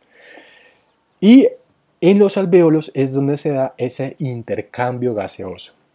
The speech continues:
Cuando uno habla de intercambio gaseoso, quiere decir que se da, se da algo, pero también se recibe algo. Entonces, aquí lo que, ¿qué es lo que sucede? Pues ese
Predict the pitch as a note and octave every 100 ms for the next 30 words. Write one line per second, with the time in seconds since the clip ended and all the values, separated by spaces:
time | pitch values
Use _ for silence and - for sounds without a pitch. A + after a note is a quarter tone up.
0 | _ _ D3 D3+ F3 A3 A#3 G#3+ G3+ B2+
1 | A#2 D3+ C#3 D3+ C#3+ - G#2+ G#2 C3 -
2 | C#3 B2+ A2 G#2 - _ _ _ _ -
3 | G2 - _ _ _ - - F#2+ G#2 D3+
4 | E3 - _ _ _ _ _ - G2 A#2
5 | D#3+ D#3+ D3 F#3+ - - F3+ F3+ E3+ D#3
6 | C#3 C3 B2 G#2+ G#2 - F3 D3 A2 F#2+
7 | F2+ - _ _ _ _ - D3 F3+ -
8 | _ A2+ - D#3+ F3 E3+ - E3 F3+ F3+
9 | F#3 - G3 G#2 - _ _ _ B2 D#3
10 | D3+ G3+ G3